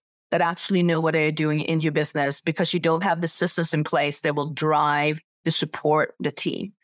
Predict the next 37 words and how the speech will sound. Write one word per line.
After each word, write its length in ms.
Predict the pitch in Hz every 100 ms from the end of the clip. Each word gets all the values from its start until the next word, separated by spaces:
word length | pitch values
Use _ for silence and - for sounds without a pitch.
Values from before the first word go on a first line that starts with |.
| _ -
So 100 | -
I've 240 | 202 233
done 220 | 233 185
tons 500 | 180 - 254 220 214
of 100 | 196 -
podcast 680 | 180 165 - 208 214 269 -
episodes 580 | 185 185 - 180 175 -
in 140 | 175
here 420 | 180 175 175 226 - _
where 140 | 170 185
you 100 | 190
can 160 | 220
find 380 | 180 175 165 160
where 120 | 165
I 40 | 160
talk 300 | - 156 -
tons 500 | - - 214 208 208
about 300 | 180 165 151
how 240 | 175 160 156
to 100 | 170
build 320 | 160 156 147 -
a 80 | 151
really 400 | 151 160 165 160
successful 560 | - - - 170 -
team. 360 | - 156 - - _ - _
So 100 | -
I 40 | 165
really 260 | 170 214
highly 340 | 240 202 180 175
recommend 540 | 165 175 165 151 170
that 100 | 156
if 160 | 143 147
you 240 | 151 156 196
are 80 |
in 80 | 233
this 160 | 170 -
place 460 | - 156 170 -